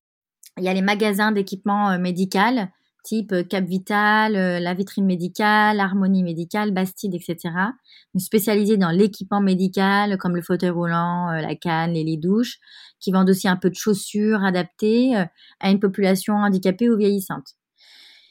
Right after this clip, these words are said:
Ça, c'était un levier de croissance qu'on allait actionner une fois qu'on allait, on avait quadrillé la France et, et qu'on était bien présent dans les centres, euh, spécialisés. Tu vois, c'était vraiment une, euh, projection sur nos axes stratégiques.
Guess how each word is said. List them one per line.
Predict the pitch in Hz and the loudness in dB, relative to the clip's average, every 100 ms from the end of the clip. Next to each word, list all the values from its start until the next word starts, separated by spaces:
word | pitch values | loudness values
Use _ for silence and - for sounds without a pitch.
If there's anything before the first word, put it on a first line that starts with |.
| _ _ _ _ | _ _ _ _
Ça, | - | -8
c'était | 254 254 240 | -4 -2 2
un | 214 | 2
levier | 226 247 220 277 | 4 2 2 -2
de | - | -2
croissance | - 220 262 277 - | -4 -2 -2 -4 -4
qu'on | 226 | -4
allait | 196 190 | 0 0
actionner | 185 190 240 240 277 | -2 -4 -4 -4 -2
une | 226 | -4
fois | 196 233 240 | -4 -4 -4
qu'on | 226 | -2
allait, | 202 185 185 185 | -2 0 0 -2
on | 190 | -2
avait | 185 185 190 | -2 -2 -4
quadrillé | 240 214 202 208 233 | -4 -4 -4 -2 0
la | 196 | 0
France | - 214 220 240 254 - | -2 -6 -4 -4 -4 -4
et, | 185 - | -4 -2
et | 185 | -4
qu'on | 185 | -2
était | 196 185 190 | -2 -2 -4
bien | 175 208 226 226 220 | -2 0 0 0 -2
présent | - 220 208 214 | -2 -2 0 0
dans | 202 | 0
les | 185 | 0
centres, | 214 220 - | -2 -4 -2
euh, | 196 185 | -2 0
spécialisés. | 185 190 185 175 175 254 | 0 -4 -4 -4 0 -2
Tu | 254 | -2
vois, | 202 | -6
c'était | 214 190 | -4 -4
vraiment | 180 190 226 | -2 0 0
une, | 226 196 | 0 -2
euh, | 175 175 | -2 -6
projection | 170 - 214 190 - 220 226 | -8 -4 -2 -2 -4 -6 -4
sur | 233 190 | -4 -4
nos | 190 170 170 | -4 -4 -2
axes | 202 202 - | -2 -4 -10
stratégiques. | 180 - 185 180 175 240 294 - | -14 -8 -6 -6 -4 -4 -6 -16